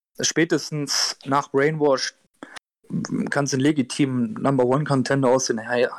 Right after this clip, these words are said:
Häschen machen oder aus Kid und Kyle beispielsweise, würde ich schon sagen. Viele Shows braucht man dann nicht, anders jetzt als im Single, in der Singles-Division.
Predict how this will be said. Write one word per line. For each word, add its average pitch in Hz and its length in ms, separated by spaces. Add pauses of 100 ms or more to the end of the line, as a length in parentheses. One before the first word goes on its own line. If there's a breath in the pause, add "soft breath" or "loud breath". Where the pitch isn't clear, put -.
(160)
Häschen 135 380
machen 123 300
oder 117 200
aus 110 480 (440)
Kid 139 160
und 101 140
Kyle 113 380
beispielsweise, 107 800 (720)
würde 113 120
ich 107 80
schon 117 240
sagen. 104 400
Viele 147 280
Shows 139 280
braucht 135 200
man 127 120
dann 110 140
nicht, 117 220
anders 127 280
jetzt - 160
als 120 160
im 120 180
Single, 123 300
in - 80
der 107 80
Singles-Division. 110 800